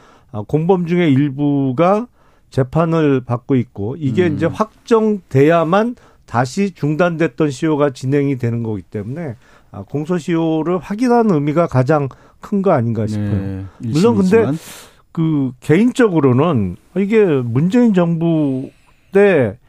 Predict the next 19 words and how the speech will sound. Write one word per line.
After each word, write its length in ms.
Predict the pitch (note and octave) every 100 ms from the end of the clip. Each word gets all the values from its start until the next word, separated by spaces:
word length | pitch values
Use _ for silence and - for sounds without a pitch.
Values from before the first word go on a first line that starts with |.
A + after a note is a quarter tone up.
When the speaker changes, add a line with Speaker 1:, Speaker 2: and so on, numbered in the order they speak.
| _ _ _ -
Speaker 1:
일 400 | B2 D3 F#3+ A#3
년여 380 | A#3+ A#3+ A3 F#3
가까이 520 | D3+ - D#3 C#3+ B2+
수사할 480 | - F3+ G3 F#3+ C#3+
기간이 400 | C3+ C#3+ D3 C3
있었고, 640 | - B2 - A2 F#3 G#3+ _
그리고 280 | E3+ D#3 E3+
실제 420 | - G3 - G#3+
그때 520 | E3 C3 - F3 D3+ C3 _ _
수사를 640 | - G#3+ A3 G#3 G3 E3 C#3+ -
했고, 480 | C4 _ E3+ A2 - - _ -
그때 220 | E3+ C4
무슨 340 | G3+ F#3 A#3 G#3 - - _ _ _ _ _ -
봐줄 500 | A#2+ C3 E3 B3 C4+
만한 320 | B3 A3 G3
상황이 420 | F3 E3 D3+ A3
아니었거든요. 840 | D#3+ B2 B2 - F2+ F#2 F#2+ D3+
왜냐하면 840 | A2+ C3 E3 F#3 E3 D#3+ D#3 D#3 A2
검찰총장을 1500 | D3 D#3 G3+ F#3+ - F#3 F3 E3+ E3 D#3+ D#3+ D#3 D#3+ G3 G#3